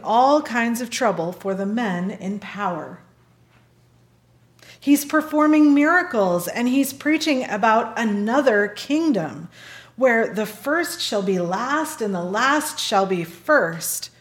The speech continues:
That automatically drops them in the hierarchy, hierarchy of power, doesn't it? He's talking about this place where the poor and the outcast will be lifted above the elite and privileged.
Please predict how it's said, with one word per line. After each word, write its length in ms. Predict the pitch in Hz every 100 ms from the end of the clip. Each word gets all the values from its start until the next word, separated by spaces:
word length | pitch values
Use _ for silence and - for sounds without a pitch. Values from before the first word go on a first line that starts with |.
| _ _ _ _ _ _ _
That 200 | - 240 -
automatically 1120 | 240 226 233 254 214 196 190 175 170 190 - - _ 185
drops 440 | 214 202 - -
them 240 | 175 165
in 80 | 160
the 80 | 160
hierarchy, 680 | 165 175 165 170 170 - 165 - _
hierarchy 760 | 160 190 190 180 175 170 175 156
of 120 | 151
power, 360 | 190 170 156
doesn't 280 | 156 170 170
it? 140 | - - _ _ _ _ _ _ _ _ _ _ - -
He's 220 | - 269
talking 380 | - 302 302 302
about 240 | 269 254
this 180 | 240 233
place 500 | - - 330 302 -
where 140 | 233 214
the 100 | 226
poor 460 | - 320 311 294
and 180 | 254 214
the 140 | 220
outcast 640 | - 262 320 - 226 196 -
will 120 | 208
be 180 | 190 208
lifted 580 | 196 254 381 381 226 185
above 440 | 180 226 254 214
the 180 | 202 196 190
elite 560 | 180 185 262 294 294 -
and 240 | 202 185
privileged. 800 | 185 - 311 208 175 151 156 -